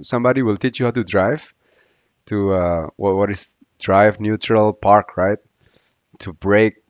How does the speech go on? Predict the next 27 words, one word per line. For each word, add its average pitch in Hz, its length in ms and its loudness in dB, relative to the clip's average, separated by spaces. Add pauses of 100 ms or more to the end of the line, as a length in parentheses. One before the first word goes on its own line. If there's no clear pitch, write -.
and 92 180 -8
all 101 140 -2
that 98 140 -2
stuff, 98 300 -2
to 92 100 -8
stop, - 500 4
right? 104 280 -4
That's - 260 -6
it. 139 200 -4
You 104 160 -4
do 120 120 -2
not 139 300 -2
need 143 260 -4
to 131 100 -6
know 117 460 -2
how 113 280 0
the 98 160 -6
engine 127 340 -6
works, - 440 -8 (120)
right? 143 220 -8 (960)
You 98 100 -4
just 110 260 -6
need 117 120 -10
to 117 80 -4
operate 107 480 0
the - 80 -12
car, 123 480 -2